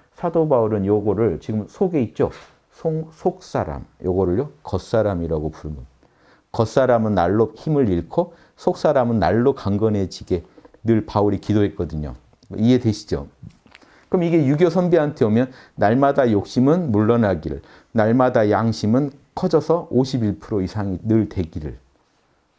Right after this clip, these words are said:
그렇게 기원하는 건 똑같죠. 불교적으로 기원해 볼까요? "날마다 중생심은 줄어들고 보리심은 커져서",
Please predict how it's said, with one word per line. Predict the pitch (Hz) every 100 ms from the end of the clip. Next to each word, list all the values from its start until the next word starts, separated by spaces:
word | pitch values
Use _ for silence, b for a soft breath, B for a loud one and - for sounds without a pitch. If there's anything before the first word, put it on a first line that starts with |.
| _ _ _
그렇게 | - 156 139
기원하는 | - 135 123 120
건 | 110
똑같죠. | 104 151 92 - 80 -
불교적으로 | 147 147 160 147 127 117
기원해 | - 123 113
볼까요? | 101 - 110 135 b b b
"날마다 | 107 104 110 113 120 117
중생심은 | - 107 107 101 92 92 95
줄어들고 | - 92 82 82 85 156 b b b
보리심은 | - 95 95 - 90 85
커져서", | - 127 98 - 139